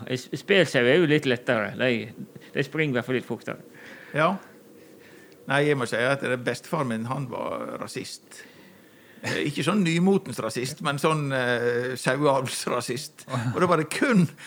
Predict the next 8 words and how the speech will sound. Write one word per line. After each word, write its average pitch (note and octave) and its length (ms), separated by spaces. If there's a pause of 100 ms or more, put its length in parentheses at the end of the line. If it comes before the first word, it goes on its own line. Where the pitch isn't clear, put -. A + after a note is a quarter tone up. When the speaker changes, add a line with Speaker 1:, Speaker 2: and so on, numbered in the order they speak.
(120)
Speaker 2:
skjevhjort F3+ 540
som, D#3 400
eh, C#3+ 200 (440)
som - 480
gjaldt, D3+ 560
og C3+ 420 (100)
vi C#3 440 (260)
plages C#3 460